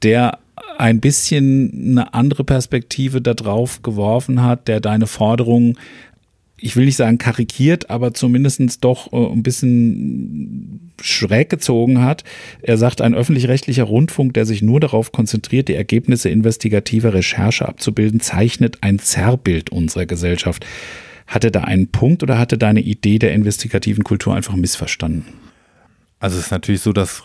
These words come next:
Speaker 2: Journalismus nicht nur Investigation ist, aber ich persönlich finde, es könnte sehr viel mehr Investigation sein. Ähm, wäre verwundernd,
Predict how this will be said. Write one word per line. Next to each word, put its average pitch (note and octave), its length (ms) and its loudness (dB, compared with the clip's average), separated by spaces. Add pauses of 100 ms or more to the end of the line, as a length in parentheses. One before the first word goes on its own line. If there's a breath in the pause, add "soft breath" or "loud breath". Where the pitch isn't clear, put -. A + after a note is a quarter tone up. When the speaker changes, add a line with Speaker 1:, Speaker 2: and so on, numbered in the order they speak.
(140)
Speaker 2:
Journalismus G2+ 420 0
nicht G#2+ 140 2
nur A#2 100 2
Investigation A2 640 0
ist, C#3+ 100 0
aber A2+ 140 0
ich A2 80 2
persönlich A2 360 0
finde, A2+ 160 2
es - 100 -2
könnte G#2+ 180 0
sehr G#2 140 0
viel A2+ 100 -2
mehr C3 160 4
Investigation G2+ 720 -2
sein. C3+ 500 2
Ähm, G#2+ 240 0 (160)
wäre A2 440 2
verwundernd, A2+ 880 0